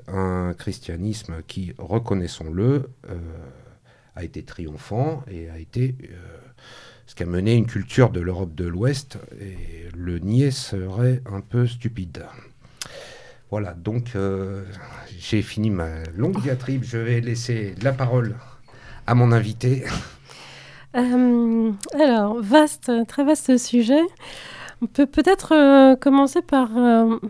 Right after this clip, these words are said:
Speaker 2: par quelques définitions, parce qu'en fait, euh, euh, sous ces noms de paganisme, euh, et de païens,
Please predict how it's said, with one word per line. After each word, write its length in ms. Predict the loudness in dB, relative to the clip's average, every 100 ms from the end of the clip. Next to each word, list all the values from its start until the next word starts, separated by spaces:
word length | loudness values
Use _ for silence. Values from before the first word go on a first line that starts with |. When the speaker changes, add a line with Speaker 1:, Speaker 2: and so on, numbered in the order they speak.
| 2
Speaker 2:
par 160 | 4
quelques 320 | 6 6 6 4
définitions, 1000 | 4 6 10 12 10 6 6 8 8
parce 240 | 6 0 2
qu'en 160 | 2
fait, 340 | 4 0 0 2
euh, 680 | 4 6 6 4 4 4 2 -2 -18 -20 -20 -16 -6
euh, 640 | -2 0 2 2 0 -2
sous 160 | -2 -2
ces 160 | 4
noms 140 | 8 8
de 60 |
paganisme, 880 | 6 4 6 6 8 8 8 6 6
euh, 1300 | 6 4 2 -2 0 0 0 -2 -2 -4 -4 -6 -6
et 100 | -4
de 80 | -4
païens, 560 | 0 2 4 4 4